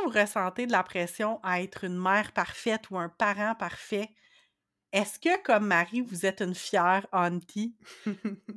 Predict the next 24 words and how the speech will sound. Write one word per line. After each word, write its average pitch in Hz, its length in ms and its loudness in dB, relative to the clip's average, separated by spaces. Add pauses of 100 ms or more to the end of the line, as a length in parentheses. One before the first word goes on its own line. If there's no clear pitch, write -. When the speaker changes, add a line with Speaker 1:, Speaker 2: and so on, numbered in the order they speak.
(320)
Speaker 1:
Envoyez-nous 247 560 8
vos 330 120 2
réactions, 233 1000 6
euh, 185 560 4
par 185 280 0
D 190 300 2
M. 269 480 8
Vous 208 100 -8
pouvez 202 240 0
nous 214 140 2
trouver 208 580 -2
sur 208 560 0 (180)
Facebook 240 500 0
et 208 40 -4
sur 190 200 -2 (120)
Instagram 202 600 0
avec 170 240 -2
le 185 60 2 (100)
handle 190 420 -2
entre 226 300 0
deux 180 260 -4
eaux 214 80 -2
point 190 220 -4
balado. 175 520 2